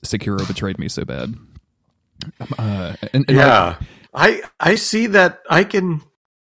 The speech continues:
Speaker 2: I can see that. <laughs> I can see that. I, <laughs> as I said, my reactions were, and I, I really enjoyed your conversation with Patrick Klepek about Sekiro, so I don't wanna, I don't wanna be redundant with that. But, um,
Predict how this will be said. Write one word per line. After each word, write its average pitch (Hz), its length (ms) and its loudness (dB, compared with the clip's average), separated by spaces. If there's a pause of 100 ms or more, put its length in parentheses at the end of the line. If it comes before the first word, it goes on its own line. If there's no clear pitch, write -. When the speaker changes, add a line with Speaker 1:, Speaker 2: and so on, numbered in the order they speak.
(160)
Speaker 2:
I 139 120 0
can 147 300 -6
see 175 220 -4
that. 101 320 -2
<laughs> 190 1160 2
I 143 100 -2
can 135 180 0
see 139 200 -8
that. 92 280 -2
I, 123 200 2 (460)
<laughs> - 460 -8
as 131 180 2
I 147 60 6
said, 165 240 2
my 127 300 6
reactions 127 720 0
were, 107 240 4
and 117 220 2
I, 127 160 6
I 143 100 0
really 139 280 4
enjoyed 107 320 2
your 101 100 0
conversation 104 600 -2
with - 140 -8
Patrick - 380 -4
Klepek - 380 -4
about 87 360 -4
Sekiro, 90 400 -8
so 95 120 -4
I 95 60 0
don't 92 120 -2
wanna, 85 260 -6 (540)
I 101 40 -10
don't 92 100 -6
wanna 90 160 -4
be 90 140 -6
redundant 90 460 -4
with 101 140 -14
that. 85 240 -8
But, 92 260 -4
um, 95 340 0